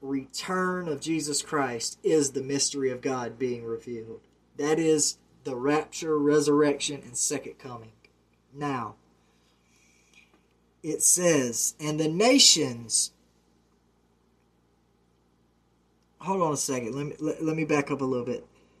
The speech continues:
Verse sixteen, "And the four and twen-, the, and, and the four and twenty elders which sat before God on their seats fell upon their faces and worshiped God, saying, We give thee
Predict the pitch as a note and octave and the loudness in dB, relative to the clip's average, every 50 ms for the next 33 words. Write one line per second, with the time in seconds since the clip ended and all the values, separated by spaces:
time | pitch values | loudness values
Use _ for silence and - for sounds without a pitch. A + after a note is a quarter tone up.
0 | _ _ D3+ E3 F3 - - - G3+ G3 F#3+ - - - F3+ D#3+ D3+ C#3+ C#3 C#3 | _ _ 0 0 2 4 4 4 4 2 4 2 2 2 2 -2 -4 -4 -4 -4
1 | C3+ C3+ C3 - - A3 A#3 B3+ C4 B3+ B3 A#3+ A3 F#3+ - - A3 A3+ A3+ G#3 | -4 -4 -6 -6 -4 0 2 4 6 6 6 6 4 0 -2 -4 -2 -2 -4 -4
2 | - - D#3 D#3 - F#3 E3+ E3 D3 - _ _ - F3+ D#3+ D3+ D3 - A3 A#3 | -2 -2 -2 -2 0 -2 -4 -6 -6 -10 _ _ -12 -6 -4 -4 -4 0 4 4
3 | B3+ B3+ B3 A#3 A3+ - A#3 A#3 A#3+ A#3+ A#3 D#3+ E3+ F#3 F3 E3 D#3+ D#3 D3+ D#3 | 6 6 4 4 0 -2 -4 -2 0 0 0 0 2 2 4 4 4 4 4 2
4 | D3+ - C#3+ C#3+ C3 - - - - G#3 A3 A#3 A3+ - G#3 G3+ - G#3 G#3+ A3 | 2 2 2 2 2 2 2 4 4 4 4 2 2 0 -4 -4 0 2 4 4
5 | G#3 F#3 F3 G3 F#3+ F#3+ F#3+ F#3+ F#3+ F#3 F#3 F#3 F#3 F#3 F3+ F#3+ F#3 F3+ - - | 4 2 2 2 4 4 6 4 4 4 0 -2 -4 -4 -2 -2 -2 0 0 0
6 | - C#3+ C3 B2+ - - - - - - A3 B3+ C#4+ C#4 C#4 B3 A#3+ A3 G#3+ A3 | 0 0 -2 -6 -8 -6 -6 -6 -4 -4 -4 -2 -2 -2 -2 -4 -4 -4 -2 -2
7 | G#3+ G3+ - - E3+ E3 D#3 C#3+ - D3 D3+ D3+ D3 D3 D3+ C#3+ C#3 C#3 C#3 C3+ | -2 -4 -4 -6 -2 -2 0 0 0 -4 -6 -8 -10 -8 -6 -2 0 0 0 0
8 | - - - - - - A3 G#3+ F3 C#3+ B2 A2 G#2+ - - - - B3 B3+ A3 | -2 -6 -8 -8 -6 -4 0 0 2 2 0 -2 -4 -6 -6 -4 -2 0 2 2
9 | D#3 C3 A#2+ A#2 A#2+ C3 C#3 C#3 C3 B2 C#3+ F3+ G3 G3+ F#3+ F#3+ G#3+ G#3+ G#3 | 2 0 0 -4 -2 0 0 0 0 0 2 2 2 2 2 0 -2 -4 -4